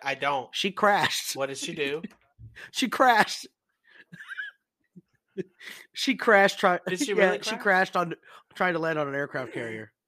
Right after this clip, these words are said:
Speaker 2: I hope that wasn't a fake story 'cause I just kinda glanced at it.
Speaker 1: What, what, was everybody okay, or do you have any more details?
Speaker 2: Um, I saw it said, "First female F thirty-five pilot." And I went,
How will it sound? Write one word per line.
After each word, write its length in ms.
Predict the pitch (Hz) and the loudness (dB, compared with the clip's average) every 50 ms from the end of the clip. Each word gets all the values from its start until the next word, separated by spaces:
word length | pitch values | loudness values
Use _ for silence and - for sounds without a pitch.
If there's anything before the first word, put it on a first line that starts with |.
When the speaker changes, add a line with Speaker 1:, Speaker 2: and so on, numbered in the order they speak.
| _ _ _ _ _ 127 _ _ _ - - _ | _ _ _ _ _ _ _ _ _ -20 -12 _
Speaker 2:
I 80 | - 175 | -6 -2
hope 300 | 147 - 247 277 247 - | 0 2 0 0 0 2
that 180 | 226 208 170 160 | 2 2 2 2
wasn't 260 | 175 170 147 160 139 | 0 -2 -2 -4 -6
a 60 | 120 | -6
fake 260 | - 139 135 135 - | -6 -6 -6 -6 -6
story 340 | - - 151 156 160 160 165 | -6 -4 -2 0 0 -2 -4
'cause 180 | 160 - 131 131 | -6 -8 -10 -10
I 60 | 127 | -10
just 140 | 123 123 - | -10 -8 -6
kinda 180 | - 147 139 117 | -6 -4 -4 -6
glanced 360 | 110 123 131 147 151 - - | -8 -8 -8 -8 -6 -4 0
at 160 | 165 170 175 | 0 2 2
it. 120 | 196 196 - _ _ _ _ _ _ - | 0 -2 -4 _ _ _ _ _ _ -2
Speaker 1:
What, 260 | - 196 202 202 - _ 147 - - - - _ _ 1077 1077 - _ - - _ _ _ _ _ _ _ | 0 0 0 -2 -6 _ -20 -20 -18 -18 -20 _ _ -20 -20 -20 _ -20 -20 _ _ _ _ _ _ _
what, 260 | - 175 180 165 - _ _ - | -2 -2 -2 -2 -4 _ _ 0
was 160 | 175 175 175 | 0 2 4
everybody 360 | 196 190 202 196 190 185 185 | 4 4 4 4 6 6 4
okay, 580 | 180 175 180 175 175 190 214 262 302 330 294 240 - | 4 2 2 0 0 0 0 -2 -6 -10 -12 -8 -4
or 100 | 165 165 | -4 -4
do 80 | 165 | -2
you 140 | 156 156 156 | -2 -2 0
have 180 | 156 156 156 151 | 0 0 0 0
any 140 | 156 151 143 | -2 -4 -6
more 160 | 143 143 139 | -6 -6 -6
details? 580 | 139 139 135 - 135 127 120 117 - - _ _ _ - | -6 -10 -12 -10 -12 -12 -12 -14 -20 -20 _ _ _ -4
Speaker 2:
Um, 320 | 151 147 143 139 139 139 - | -2 0 0 0 -2 -4 -4
I 120 | - 151 147 | -2 -2 -2
saw 300 | - - 185 170 165 165 | 0 2 4 6 6 4
it 160 | 143 151 - | 4 0 -2
said, 420 | - - 156 143 135 120 120 123 - _ _ _ | -2 0 0 2 0 0 -4 -10 -20 _ _ _
"First 420 | - - 170 165 170 160 - - | -6 -2 0 0 2 0 -2 -6
female 320 | - - 170 156 151 151 - | -4 -2 0 0 0 0 0
F 200 | 135 151 - - | -2 -4 -4 -4
thirty-five 440 | 160 139 135 123 - 143 139 131 - | -6 -6 -6 -4 -2 -2 -2 -2 -4
pilot." 380 | - 131 127 113 101 98 - _ _ _ _ _ _ _ _ - | -6 -8 -6 -6 -8 -10 -14 _ _ _ _ _ _ _ _ -12
And 80 | 127 | -8
I 60 | 131 | -6
went, 160 | 139 147 156 | -4 -4 -6